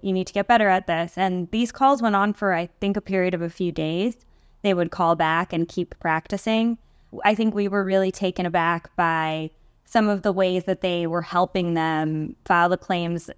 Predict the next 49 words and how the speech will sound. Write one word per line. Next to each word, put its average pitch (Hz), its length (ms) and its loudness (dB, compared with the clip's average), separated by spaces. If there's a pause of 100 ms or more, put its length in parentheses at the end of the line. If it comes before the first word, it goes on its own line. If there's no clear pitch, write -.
Like, 180 240 -2
when 196 340 0
they 180 160 -2
said, 175 220 -2
"If 185 220 -6
they 196 100 -2
ask 190 320 0
you 190 80 -2
for 180 140 -6
medical 220 400 2
records, 180 640 0
tell 190 260 0
them 180 280 0
that 165 180 0
you're 170 100 -4
on 165 160 0
vacation." 165 800 -6 (320)
And 185 240 0
then 190 480 2
what 185 180 0
they 180 140 0
will 170 140 0
do 185 420 0
is 165 180 -4
they'll 175 160 0
connect 175 560 -4
them 165 380 -2
to 170 340 -2
the 165 160 -2
law 160 240 2
firm 165 360 -4
that 151 180 -6 (220)
hired 160 480 -2
this 156 180 -8
company. - 500 -10 (460)
And 190 220 2
so 185 380 2
by 190 160 6
the 190 100 0
time 226 460 2
this 190 120 -2
person 190 360 -2
gets 175 240 -4
to - 60 -14
the 180 140 0
law 202 220 6
firm, 175 320 -4
they've 170 300 -4
practiced. - 880 -4